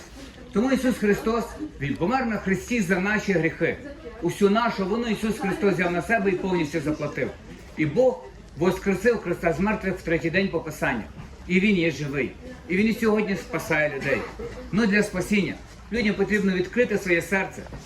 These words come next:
покаятися перед Богом, попросити прощення, увіривши в Ісуса Христа, тобто довіритись Його жертві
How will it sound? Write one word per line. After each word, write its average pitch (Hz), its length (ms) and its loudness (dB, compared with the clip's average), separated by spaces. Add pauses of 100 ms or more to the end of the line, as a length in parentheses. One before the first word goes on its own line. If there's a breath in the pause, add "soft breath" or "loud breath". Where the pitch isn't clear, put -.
покаятися 202 680 0
перед 160 300 0
Богом, 196 260 2
попросити 185 500 -2
прощення, 160 540 0 (600)
увіривши 196 640 2 (180)
в 131 40 -4
Ісуса 165 400 0
Христа, 160 540 -2 (300)
тобто 208 260 0
довіритись 190 760 0 (180)
Його 175 260 4
жертві 170 480 -2